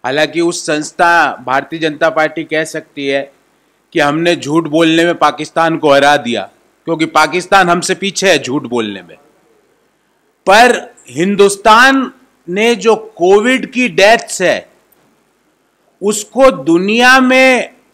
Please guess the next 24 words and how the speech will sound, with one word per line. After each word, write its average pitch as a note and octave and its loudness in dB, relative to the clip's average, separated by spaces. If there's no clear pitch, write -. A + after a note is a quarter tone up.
नंबर G#3+ 2
दो A#3+ 4
स्थान A3+ 2
पर A3 -2
झूठ D3+ 0
बोला B2 -4
है। G2+ -14
ये F3+ 2
डब्ल्यूएचओ C4+ 4
का C4 4
आंकड़ा B3 4
है, C4 4
मेरा, A3+ 2
आपका, B3 4
किसी B3 -2
और B3 6
का C4 2
नहीं। C4 2
विश्व B3+ -2
स्वास्थ्य A#3+ 0
संगठन, A3 -2
जिसकी A3+ -2
प्रामाणिकता B3 2
पर B3 0